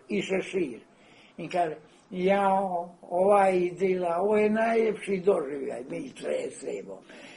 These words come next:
Ja kako tresem, ja mislim da više nijedna nije rodila. I ja dođem blizu Iva, ovako on stoji, mam-,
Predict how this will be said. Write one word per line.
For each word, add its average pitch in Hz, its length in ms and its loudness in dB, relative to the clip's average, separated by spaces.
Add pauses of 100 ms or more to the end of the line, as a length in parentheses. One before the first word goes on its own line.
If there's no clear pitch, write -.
Ja 202 420 4
kako 170 280 -2
tresem, 190 680 2 (320)
ja 196 200 2
mislim 220 340 0
da 190 80 4
više 196 360 2
nijedna 208 500 2
nije 202 300 4
rodila. 180 440 -4 (440)
I 185 140 0
ja 220 260 6
dođem 208 420 0
blizu 165 500 -6
Iva, 226 420 0 (1200)
ovako 147 320 -8
on 165 200 -8
stoji, 180 360 -6
mam-, 175 260 -4